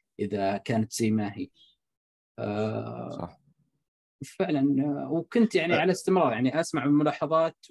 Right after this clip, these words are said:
Speaker 1: وأعدلها بجهة، آه، بشكل مباشر يعني، آه، لأن كان في صعب هذه النقطة اللي هي، آه، تصحيح الكلمات أو الأحرف، معليش، آه،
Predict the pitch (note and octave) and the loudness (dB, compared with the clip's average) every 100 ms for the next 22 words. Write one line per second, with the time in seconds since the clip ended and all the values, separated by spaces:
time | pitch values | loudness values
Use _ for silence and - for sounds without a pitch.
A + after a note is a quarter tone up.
0 | - A#2+ A#2 A#2+ A#2 A#2+ C#3 A2 A2+ G#2+ | -10 -6 -4 0 0 2 2 2 -2 -2
1 | A2 A#2+ A2 - - - - G2+ G2+ G2+ | -2 -4 -4 -8 -12 -18 -8 -6 -4 -2
2 | G2+ G2+ F#2 - F2+ - B2+ - A2 G#2+ | -4 -4 -8 -12 -12 -4 -4 0 -2 0
3 | A2+ - G#2 G2 F#2 G#2 _ _ _ _ | -2 -2 -4 -4 -4 -6 _ _ _ _
4 | _ - - F#2+ F#2+ G#2 G2+ - _ - | _ -12 -8 -8 -8 -8 -10 -14 _ -20
5 | - _ A2+ A#2+ B2+ D#3 C3+ D3+ - E3 | -20 _ -6 -2 0 0 2 0 2 0
6 | A#2 G#2 B2 A2+ B2+ C3 F#2+ - - G2 | -2 -2 -2 2 0 0 -12 -12 -14 -6
7 | G#2 G2+ A2 A#2+ G2+ F#2+ G2+ G2+ G2+ _ | -4 -2 -2 0 -2 -6 -8 -8 -10 _
8 | _ _ _ - C3 - A#2+ - A2 - | _ _ _ -4 -4 -4 -6 -2 -4 -2
9 | A2+ A2+ B2 A#2+ A2+ - - G#2 G2+ G2+ | -2 2 2 2 0 -6 -12 -8 -4 -4
10 | G2 G2+ - B2+ - - - F#2 G2+ A2+ | -4 -4 -2 -2 -2 -8 -8 -6 -4 -4
11 | - - - G2+ | -6 -16 -12 -8